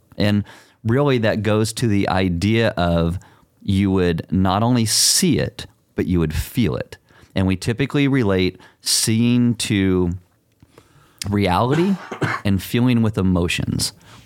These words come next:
And Paul is trying to get to the point where he says, "No, I want you to see it with clarity, because when you see it with clarity, that translates emotionally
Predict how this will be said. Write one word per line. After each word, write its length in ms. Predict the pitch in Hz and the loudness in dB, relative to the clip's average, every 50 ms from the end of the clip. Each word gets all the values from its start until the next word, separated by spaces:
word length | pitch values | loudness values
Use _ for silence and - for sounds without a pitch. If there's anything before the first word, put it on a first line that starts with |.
| - - | -10 -4
And 240 | 90 95 95 92 92 | -2 -2 -2 -2 -4
Paul 480 | - - - 120 127 139 151 151 139 - | -6 -4 -2 0 2 2 2 2 0 0
is 160 | 101 98 - | -2 -4 -4
trying 280 | - - 104 101 98 92 | -2 -2 0 0 0 0
to 60 | 95 | 0
get 120 | 95 87 | -2 -2
to 60 | 92 101 | -2 -4
the 60 | 92 | -4
point 280 | - - 101 98 - - | -2 -2 -2 -2 -2 0
where 120 | 92 90 | 0 0
he 80 | 87 90 | 0 -2
says, 260 | - - 95 85 82 | -2 -2 -2 0 0
"No, 260 | - 110 92 80 - - _ - | 0 0 0 -2 -4 -6 _ -4
I 120 | - 92 | -4 -2
want 280 | 90 92 95 107 - - | -2 0 -2 -2 0 -2
you 60 | 120 | -2
to 80 | 123 | -2
see 400 | 117 - - - - 147 127 110 | -2 -2 -2 -2 0 0 0 0
it 160 | 101 - - - - _ _ - | 0 -2 -4 -10 -20 _ _ -6
with 240 | 92 87 - - - | -4 -4 -4 -6 -10
clarity, 880 | - - - - 135 147 170 160 123 80 - - - 76 71 67 82 - - - - - - - - | -12 -10 -4 -2 0 0 2 2 0 0 -2 -2 -2 -2 0 -2 -2 -4 -6 -12 -20 -20 -16 -10 -8
because 240 | 95 - 98 87 | -4 -4 -2 -2
when 80 | 98 98 | 0 0
you 80 | 95 87 | 0 0
see 200 | - - 151 170 | 0 0 0 0
it 80 | 139 | 0
with 160 | 101 95 90 | 0 -4 -4
clarity, 360 | - 95 90 87 90 90 92 87 | -2 -2 0 0 0 0 -2 -2
that 180 | 85 - - - | -2 -2 -4 -4
translates 1040 | - - - - 117 123 131 135 147 151 151 143 117 - 101 90 80 78 - - | -6 -6 -4 -2 0 0 2 2 2 2 2 0 0 -2 -2 -2 -2 -2 -4 -4
emotionally 880 | - - 92 90 87 87 85 78 - - - 76 67 64 - - - | -4 -2 0 2 2 2 0 0 0 0 0 0 0 -2 -4 -4 -6